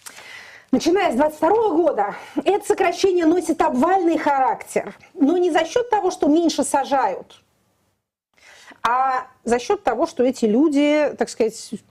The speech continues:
выходят на свободу, отправляются на войну, в значительной части там и остаются – но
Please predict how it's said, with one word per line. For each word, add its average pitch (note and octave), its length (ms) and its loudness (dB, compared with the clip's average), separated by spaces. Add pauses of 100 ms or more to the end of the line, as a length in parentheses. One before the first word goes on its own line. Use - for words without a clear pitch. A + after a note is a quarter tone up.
(300)
выходят C4+ 540 0
на A#3 100 2
свободу, A#3 540 0
отправляются B3 680 0
на G3+ 120 2
войну, G#3 500 0 (400)
в A3+ 80 2
значительной D4 460 2
части A#3+ 340 -2
там A3+ 260 -2
и - 20 -2
остаются – A#3+ 720 -4 (1200)
но D4 280 4